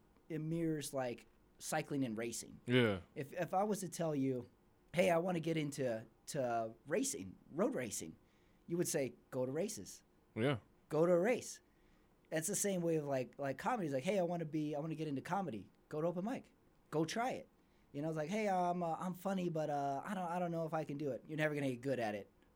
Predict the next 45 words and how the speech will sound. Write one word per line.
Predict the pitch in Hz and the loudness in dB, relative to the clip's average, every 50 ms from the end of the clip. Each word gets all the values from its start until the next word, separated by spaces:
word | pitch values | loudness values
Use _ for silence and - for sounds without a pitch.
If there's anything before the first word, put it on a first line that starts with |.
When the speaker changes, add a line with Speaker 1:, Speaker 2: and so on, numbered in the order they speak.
| _ - | _ 0
Speaker 1:
by | 139 139 135 | 2 2 2
talking | 135 151 143 143 143 - 120 | 2 2 2 2 2 0 -4
about | 117 110 107 98 98 101 | -2 -2 -2 -2 -2 -4
doing | 104 101 98 98 | -6 -8 -8 -8
it. | 107 | -6
You | 131 | -6
go | 139 131 156 147 143 | -4 -2 0 2 2
race, | 139 151 170 165 120 107 - | 4 4 2 2 2 -2 -4
and | 107 117 | -6 -8
if | 110 | -8
you | 113 | -8
take | 110 143 151 156 151 | -6 -4 -4 -4 -2
your | 156 143 | -2 0
lumps, | 139 139 143 143 143 143 139 - - - - - - - - - - - | 2 2 2 2 0 -2 -6 -10 -14 -16 -20 -20 -20 -20 -20 -20 -20 -10
if | 120 123 | -6 -4
you | 131 | -2
do | 139 143 | 0 0
terrible, | 143 139 156 151 143 139 135 139 139 139 131 135 160 | -2 0 0 2 2 2 2 2 0 0 -2 -4 -6
you | 135 143 | -8 -8
go | 139 135 151 147 147 | -4 -2 0 0 2
to | 143 147 139 | 2 0 0
another | 135 131 127 123 123 120 120 | 0 0 0 -2 -2 -2 -2
race. | 120 101 - - - - - - _ _ _ _ _ _ _ - | -4 -6 -6 -10 -14 -16 -16 -18 _ _ _ _ _ _ _ -8
You | 127 131 | -6 -4
know, | 123 120 | -2 -2
so | 123 - - 147 143 139 | -2 -2 -2 0 0 -2
to, | 139 - - 151 143 143 - - - | -2 -4 -6 -6 -6 -8 -10 -14 -14
to | - 151 | -12 -10
some | 135 - 220 247 | -6 -4 -4 -2
degree, | 254 180 160 165 160 156 143 | -2 0 0 0 0 0 0
it | 135 135 | -2 0
mirrors | 135 135 135 147 160 160 151 | 2 2 2 2 2 0 0
that | 143 127 117 | -2 -4 -4
very | 117 127 120 120 117 113 - - _ - _ _ _ _ _ _ | -4 -4 -4 -4 -4 -6 -10 -16 _ -20 _ _ _ _ _ _
similarly, | - - 208 226 220 185 151 139 135 | -6 -4 -2 0 0 2 2 0 0
'cause | - 139 123 135 | -2 -4 -4 -2
in | 131 123 123 | -4 -2 -2
road | 135 151 185 196 190 | 0 0 0 0 -2
cycling | - - 160 151 143 - 156 143 143 143 131 | -4 -4 -4 -4 -4 -4 -4 -4 -2 -2 -2
or | 113 113 | -2 -2
road | 117 131 143 156 151 | -2 0 0 0 0
racing, | 143 135 127 127 - - 127 123 | -2 -2 -4 -4 -4 -4 -4 -2
you're | 123 123 120 113 104 - - - - - - _ _ - | -2 -2 -4 -4 -6 -10 -16 -20 -20 -20 -20 _ _ 2
always | 135 151 170 170 160 | 4 4 4 2 0
traveling. | - - 160 139 135 135 131 131 135 135 135 | 0 -2 0 0 0 0 0 0 -2 -2 -4